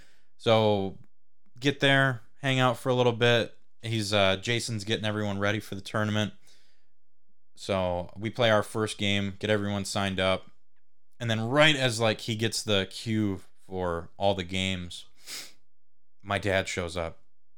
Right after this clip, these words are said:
And it's just a dollar entry fee, so it's not even like it costs anything. So I'm like, "Dad, do you wanna, you know, you wanna hop in? I don't think he'll, I don't think he'll really mind at all."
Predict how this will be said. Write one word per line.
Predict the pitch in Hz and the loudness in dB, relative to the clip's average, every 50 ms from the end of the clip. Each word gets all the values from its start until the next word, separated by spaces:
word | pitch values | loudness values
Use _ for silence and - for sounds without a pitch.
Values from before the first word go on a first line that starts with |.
| - - - - - | -14 -14 -14 -10 -6
And | - 110 120 | -2 -2 0
it's | 127 120 - | 0 -2 -2
just | - 151 147 - | -2 -2 0 2
a | 110 98 | 2 2
dollar | 92 87 - 92 98 101 98 87 85 | 2 2 2 4 4 4 4 4 2
entry | 90 98 101 - - - - | 0 0 -2 -4 -8 -12 -12
fee, | - - - - | -12 -12 -12 -12
so | - - 101 101 | -10 -6 -6 -6
it's | 92 - | -4 -2
not | 110 104 101 | 0 2 2
even | 101 90 90 87 | 0 0 -2 -6
like | 85 85 85 - | -8 -8 -8 -10
it | - | -10
costs | - - 90 92 90 - - | -8 -6 -6 -4 -4 -4 -4
anything. | 90 90 90 90 87 87 90 - - - - - - - - - | -4 -4 -4 -4 -4 -4 -6 -10 -14 -14 -16 -16 -14 -14 -14 -14
So | - - - 110 101 95 90 87 - - - - - - - - - - - - - - - - - - - - - - - - - - | -4 0 4 4 6 4 4 0 -4 -8 -14 -14 -14 -14 -14 -14 -14 -14 -14 -14 -14 -14 -14 -14 -14 -14 -14 -14 -14 -14 -14 -16 -14 -8
I'm | 98 98 101 95 101 | -6 -4 -4 -2 -2
like, | 98 95 92 87 | -2 -2 0 2
"Dad, | - 143 151 147 120 | 4 4 4 4 2
do | 117 | 0
you | 127 | 0
wanna, | 147 165 160 143 113 - - - | 2 2 0 0 -2 -6 -10 -8
you | 107 117 | -4 -2
know, | 120 123 127 123 | -2 -2 -2 -2
you | 113 107 | 0 2
wanna | 117 127 131 | 2 2 2
hop | 123 127 123 117 - | 2 2 2 2 2
in? | 120 131 147 151 | 0 0 2 2
I | 127 123 | 0 0
don't | 139 131 - | 0 -2 -4
think | - 127 127 123 - | -4 -4 -4 -4 -2
he'll, | - 127 123 123 117 113 110 101 - - - - - - - - - - - | 0 2 2 4 2 2 0 -2 -6 -12 -14 -14 -16 -16 -16 -16 -12 -8 -6
I | 120 | -4
don't | 127 | -2
think | - 147 - | 0 0 0
he'll | 151 139 135 | 2 2 4
really | 127 123 113 101 92 | 4 4 2 2 0
mind | 92 95 123 135 107 | 0 0 0 0 0
at | 87 | -2
all." | 78 87 90 104 - | -2 -4 -6 -6 -8